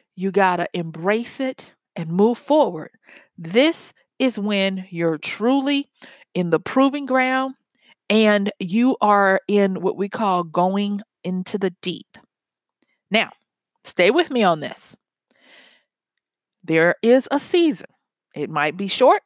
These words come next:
it might be long. But when nothing seems to be going right, or when it's hard for you to make yourself do all the stuff that you wanna do and you know you need to do, you, you may be having an Anfechtung, a dark night of the soul,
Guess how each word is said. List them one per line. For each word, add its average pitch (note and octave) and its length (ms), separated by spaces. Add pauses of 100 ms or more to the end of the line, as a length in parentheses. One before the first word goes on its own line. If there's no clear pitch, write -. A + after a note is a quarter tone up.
(180)
it C#3+ 80
might D3+ 200
be A#3 100
long. C#4+ 340 (800)
But F3 100
when F3+ 400
nothing A3 380
seems C#4+ 320
to - 80
be C4+ 80
going B3 300
right, A#3 340
or - 180
when G3 200
it's - 160
hard A#3 880
for - 100
you F3+ 220
to F#3 180 (500)
make A3+ 220
yourself A#3 300
do G#3+ 160
all B3 200
the C4+ 100
stuff - 360
that G#3+ 200
you A#3 60
wanna G#3+ 320
do G3+ 160
and F#3+ 120
you G3+ 60
know G#3 160
you G3+ 200
need G3+ 340
to F#3+ 100
do, E3+ 240 (720)
you, G#3 280
you B3+ 140
may A#3+ 1000
be G3+ 140
having F3+ 420
an D#3+ 160
Anfechtung, A3+ 680 (120)
a D#3+ 60
dark A3+ 300
night G#3+ 140
of F#3 120
the F#3 60
soul, G3+ 360